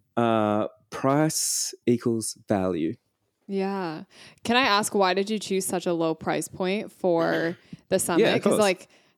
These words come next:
Speaker 2: y-, uh, 'cause my, my thought is, like, the lower the price, the more people you're gonna get, right? It's the same with weddings, too. The lower your
Speaker 1: <laughs>
Speaker 2: costs, the more weddings you're gonna book. So, yeah, I guess that, that's my question for you.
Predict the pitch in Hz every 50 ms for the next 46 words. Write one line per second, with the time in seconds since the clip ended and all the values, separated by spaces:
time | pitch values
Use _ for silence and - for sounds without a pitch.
0 | _ - 214 220 - _ - 170 165 - - 214 226 - 277 254 254 254 262 269
1 | - 240 247 254 254 254 226 214 196 190 196 185 196 185 175 170 - - _ -
2 | 220 202 196 190 185 190 185 180 185 - - 196 170 175 - - 190 170 170 165
3 | 165 - 208 202 - 185 180 143 - - - 98 87 104 104 95 95 82 - 175
4 | 147 190 196 - 165 - 285 254 240 220 - 233 233 196 147 104 131 - - -
5 | 202 180 175 170 175 175 175 170 175 175 170 175 202 - 226 220 214 214 214 202
6 | - - - - - - - 202 196 190 185 185 190 214 240 247 233 214 214 208
7 | 196 180 160 165 151 131 113 113 131 107 - - - - 208 185 180 180 170 131
8 | 185 196 151 95 98 180 202 - - 185 180 170 175 - - 180 165 151 - -
9 | 190 190 202 185 - - 165 165 - 214 226 - - - - - - -